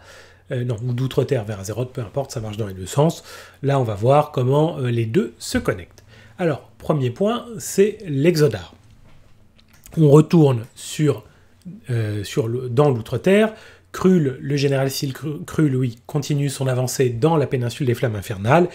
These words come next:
et les forces démoniaques sont de plus en plus puissantes. Et ça, ben, c'est quelque chose dont ont à la fois conscience les Illidari,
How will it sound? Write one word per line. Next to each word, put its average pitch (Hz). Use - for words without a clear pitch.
et 156
les 139
forces 120
démoniaques 113
sont 160
de 135
plus 139
en 135
plus 156
puissantes. 151
Et 120
ça, 160
ben, 120
c'est 131
quelque 139
chose 139
dont 127
ont 139
à -
la 139
fois 135
conscience 131
les 135
Illidari, 127